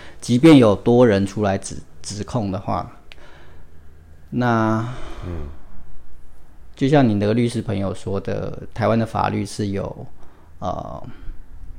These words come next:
Speaker 2: 无罪推定。
Speaker 1: 是，对，无罪推定的这个概念。好，那假定这三个目的里头，如果你能够达成两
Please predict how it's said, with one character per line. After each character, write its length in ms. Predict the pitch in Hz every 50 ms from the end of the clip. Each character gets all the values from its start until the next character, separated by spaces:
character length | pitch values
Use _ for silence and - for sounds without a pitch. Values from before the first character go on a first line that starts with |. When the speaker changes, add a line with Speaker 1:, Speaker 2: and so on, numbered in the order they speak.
| - - - - - - - - - - - - - - -
Speaker 2:
无 120 | 90 90
罪 160 | 82 101 95
推 240 | 90 - - 85 82
定。 140 | - - 85
Speaker 1:
是， 140 | - 98 - -
对， 160 | - 117 107 131
无 100 | 110 98
罪 140 | 107 110
推 180 | 101 110 107 98
定 140 | - 101 95
的 60 | 98
这 120 | 92 -
个 100 | 92 - -
概 220 | - 104 95 - -
念。 140 | - - - 120 110 - -
好， 360 | - - - - - - - - - - -
那 340 | 127 117 101 - - 151 - - - - - - - - - - - - - - - - - -
假 120 | - 101
定 140 | 107 143 151
这 80 | 143 151
三 200 | 151 147 143 131
个 60 | 123
目 180 | 123 127 127 117
的 120 | 127 123
里 120 | 104 92
头， 280 | 87 - 117 - 98 - - - - -
如 180 | 117 131 160
果 260 | 175 170 139 127 95
你 120 | 98 101 101
能 140 | 101 107 117
够 80 | 127
达 160 | - - 101
成 200 | 110 117 107 104
两 280 | 104 123 - 104 - 104